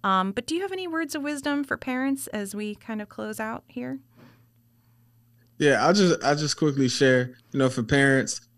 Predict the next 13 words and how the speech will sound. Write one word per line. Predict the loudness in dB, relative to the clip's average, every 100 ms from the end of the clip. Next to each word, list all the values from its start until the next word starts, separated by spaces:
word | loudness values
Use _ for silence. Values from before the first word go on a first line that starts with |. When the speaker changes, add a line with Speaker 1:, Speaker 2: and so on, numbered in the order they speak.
| -2
Speaker 2:
um, | 0 2 2
we | 2
talk | 4 4
about | 4 4
being | 4 2
strength-based, | 2 0 -2 0 2 2 2 0
shifting | 2 2 0 -2
from | 0 2
what's | 2 0 -2
wrong | 0 0 0
to | -2
what's | -2 -2
strong. | -2 -2 0 -2